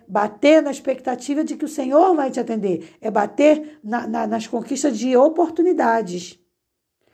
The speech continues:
É bater na esperança, né, de, de, de, de ser atendido. E buscar,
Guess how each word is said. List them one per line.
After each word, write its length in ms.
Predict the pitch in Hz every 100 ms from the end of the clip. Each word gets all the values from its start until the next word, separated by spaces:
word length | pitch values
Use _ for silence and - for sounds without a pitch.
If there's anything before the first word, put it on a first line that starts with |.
| _ _
É 120 | - 190
bater 720 | 190 190 - 302 330 - -
na 200 | 208 240
esperança, 1120 | 247 - - 277 254 254 269 254 - 190 160 160 _
né, 240 | - 214 254
de, 200 | 196 214
de, 120 | 190
de, 220 | 180 214
de 140 | 185 185
ser 160 | 226
atendido. 840 | 226 233 240 180 196 208 156 151 - _ _ _ _ _ _
E 480 | 254 269 311 349 - _ _ _ _ _ _ _ _ -
buscar, 1000 | 180 277 - - - 226 233 208 180